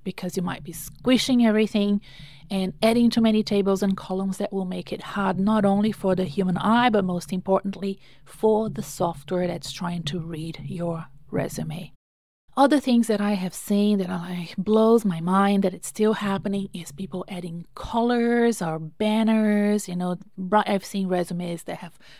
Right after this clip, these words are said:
bright pink vertical banners. I've seen resumes that are lilac or purple or red. No colors, no images, you know. When I say no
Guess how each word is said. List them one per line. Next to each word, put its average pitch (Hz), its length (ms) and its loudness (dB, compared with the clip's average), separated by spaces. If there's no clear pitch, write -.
bright 185 360 -2
pink 202 260 -2
vertical 196 560 0
banners. 175 580 -4
I've 247 220 2
seen 220 200 0
resumes 190 520 -4
that 180 140 -10
are 170 180 -8
lilac 170 760 -2
or 190 140 -2
purple 175 640 0
or 175 320 -4
red. 165 640 -4
No 220 300 4
colors, - 640 -2
no 214 680 6
images, - 800 -2
you 190 200 0
know. 185 500 0
When 220 220 0
I 247 80 2
say 320 240 -2
no 269 180 -2